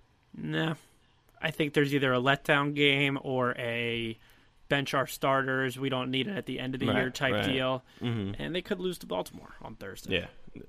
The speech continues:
Speaker 2: Uh, they got two tough games, but the rest of their schedule is easy. It's
Speaker 1: Who am
Speaker 2: Ravens
Speaker 1: I
Speaker 2: at
Speaker 1: to
Speaker 2: home
Speaker 1: say,
Speaker 2: and then at the
Speaker 1: after,
Speaker 2: Bills.
Speaker 1: as, as you and I have done the People's Parlay for two years and can't hit a four-team parlay, who are we to sit here and say a six-team parlay the Steelers every week the rest of the way can hit?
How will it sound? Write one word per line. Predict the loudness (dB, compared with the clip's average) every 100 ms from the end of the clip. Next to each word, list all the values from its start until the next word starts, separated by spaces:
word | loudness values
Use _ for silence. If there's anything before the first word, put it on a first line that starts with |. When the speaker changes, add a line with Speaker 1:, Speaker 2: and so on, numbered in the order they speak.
| -8
Speaker 2:
Uh, | 0
they | 6 10
got | 12 10
two | 8 4
tough | 6 4
games, | 4 2 2 -4 0
but | 0 2
the | 2
rest | 4
of | 2
their | -2
schedule | 0 0 0
is | 0
easy. | -2 0
It's |
Speaker 1:
Who | 4 6
am | 8
Speaker 2:
Ravens | 10
Speaker 1:
I |
Speaker 2:
at | 8
Speaker 1:
to | 8
Speaker 2:
home | 6
Speaker 1:
say, | 6
Speaker 2:
and | 8 6 4 2
then |
at | 0 2
the | 4 6
Speaker 1:
after, | 6
Speaker 2:
Bills. | 4
Speaker 1:
as, | 2 2 2 0
as | 0 0 2
you | 2
and | 4
I | 4 4 2
have | -2 -4
done | -4
the | -4
People's | -4 -6 -8
Parlay | -6 -4 -4 -4
for | -8
two | -6 -4
years | -4 -4 -8 -10
and | -14 -14
can't | -10 -10
hit | -10
a | -12
four-team | -12 -10 -10 -10 -10 -12
parlay, | -12 -12 -12 -16 -18 -20 -20 _
who | 2 4
are | 4
we | 4 2
to | 2
sit | -2 -6
here | -4 -4
and | -6
say | -8 -8
a | -6
six-team | -6 -6 -6 -6 -6 -4
parlay | -4 -4 -4 -6
the | -6
Steelers | -8 -6 -6 -6 -8
every | -10 -8 -6
week | -6 -8
the | -8
rest | -8 -8
of | -8
the | -8
way | -8
can | -10 -12
hit? | -12 -12